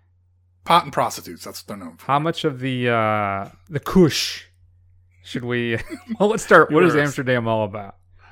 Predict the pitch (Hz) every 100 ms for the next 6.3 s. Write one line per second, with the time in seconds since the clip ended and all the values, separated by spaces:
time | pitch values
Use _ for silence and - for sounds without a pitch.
0 | - - 151 139 120 117 - 90 87 -
1 | 151 170 - - - - 202 185 180 202
2 | 214 165 127 147 170 - 160 170 - 113
3 | 101 - - 160 147 - 175 202 190 151
4 | 139 143 - 135 127 120 127 117 113 107
5 | 95 - - - 220 226 214 160 156 151
6 | 147 147